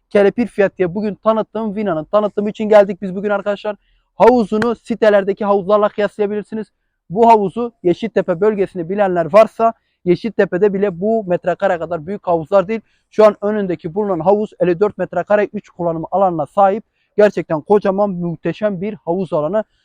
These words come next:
Bahçe alanına hiçbir şey demeye gerek yok. Bu bahçe alanı kadar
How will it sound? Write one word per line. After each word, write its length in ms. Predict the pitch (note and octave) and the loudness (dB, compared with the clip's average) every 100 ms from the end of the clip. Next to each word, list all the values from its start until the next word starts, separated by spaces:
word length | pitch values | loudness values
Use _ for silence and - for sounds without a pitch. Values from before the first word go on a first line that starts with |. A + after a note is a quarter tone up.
| _ | _
Bahçe 260 | D#3+ E3 G3+ | 4 4 6
alanına 240 | F#3+ F3 | 4 4
hiçbir 200 | D#3+ - | -2 -6
şey 200 | F#3+ G#3 | -8 -4
demeye 220 | G3 G3 F#3+ | -2 0 0
gerek 300 | F#3+ F#3 G#3 | 0 0 -2
yok. 140 | F#3+ - | -4 -4
Bu 140 | G3+ | 0
bahçe 260 | F#3+ E3+ F3+ | 0 0 -4
alanı 340 | F#3 G3 F#3+ | 0 0 0
kadar 300 | - F3+ A3 | -2 -2 -4